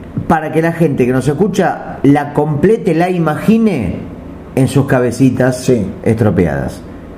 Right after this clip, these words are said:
Speaker 1: Yo te propongo la siguiente imagen. Un edificio se está incendiando.
Speaker 2: Sí.
Speaker 1: De los balcones salen jirafas violetas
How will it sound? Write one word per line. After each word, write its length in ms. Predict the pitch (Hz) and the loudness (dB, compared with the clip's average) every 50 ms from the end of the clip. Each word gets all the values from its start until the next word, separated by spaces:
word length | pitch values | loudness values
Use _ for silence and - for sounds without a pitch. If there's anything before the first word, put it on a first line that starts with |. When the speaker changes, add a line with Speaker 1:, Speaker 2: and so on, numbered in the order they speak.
| - - - - - - - - - - - - | -16 -16 -16 -16 -16 -16 -18 -18 -18 -18 -14 -2
Speaker 1:
Yo 180 | - 165 170 | 0 0 2
te 100 | 160 165 147 | 2 0 -2
propongo 340 | 131 131 127 139 147 143 135 | 0 -2 -2 -2 -2 0 -2
la 100 | 123 92 | -2 0
siguiente 260 | 113 117 113 107 104 | 0 2 2 4 4
imagen. 480 | 95 92 85 82 - - 73 73 71 - - - - - - - - - - - - - - - - - - - - - - - - - - - - - - - - - - - - - - - - - - - - - - - - - - - - - - - - - - - - 196 | 4 4 2 2 0 -2 -2 -2 -2 -4 -8 -12 -16 -18 -18 -18 -16 -16 -16 -16 -16 -16 -16 -16 -12 -10 -10 -8 -8 -10 -12 -14 -14 -16 -16 -16 -16 -16 -18 -18 -18 -18 -18 -18 -18 -20 -18 -16 -16 -16 -16 -16 -18 -18 -18 -18 -18 -18 -18 -18 -18 -18 -18 -18 -18 -18 -18 -2 2 4
Un 140 | 190 202 202 | 4 4 4
edificio 840 | 196 190 180 - - 196 208 175 - 196 214 214 220 - - - - - - - - - - - - - - - - - - - - - - | 2 0 0 2 0 0 0 0 2 2 2 2 2 -2 -4 -8 -10 -12 -12 -14 -16 -16 -16 -16 -16 -18 -18 -18 -18 -18 -18 -18 -18 -14 -4
se 120 | - 156 151 | -2 -2 0
está 140 | 123 160 | 2 0
incendiando. 580 | 160 139 139 143 135 123 117 101 95 90 85 85 | 0 0 0 0 0 2 0 0 0 0 2 2
Speaker 2:
Sí. 380 | - 170 156 - - - - - - - - - | 2 2 2 0 -2 -6 -8 -10 -12 -14 -6 -2
Speaker 1:
De 100 | 135 147 156 | 0 2 2
los 120 | 160 151 | 2 2
balcones 800 | 156 160 156 156 151 185 214 220 226 220 196 - - - - - - - - | 0 0 -2 -2 0 0 0 0 0 -2 -2 -4 -6 -8 -10 -12 -12 -14 -10
salen 300 | - - 165 165 160 156 107 | -4 -2 0 0 0 0 2
jirafas 640 | 143 139 135 113 107 - 107 104 98 - - - - - - - - - - - - - - - - - - - - - - - - - - | 2 2 2 0 -2 -2 -4 -4 -4 -6 -10 -14 -16 -16 -18 -18 -18 -18 -18 -18 -18 -18 -18 -18 -18 -18 -18 -18 -18 -18 -18 -16 -10 -4 2
violetas 840 | 127 131 147 147 139 127 107 - - 104 107 - - - - | 2 4 4 4 2 0 0 0 -2 -2 -2 -4 -8 -12 -14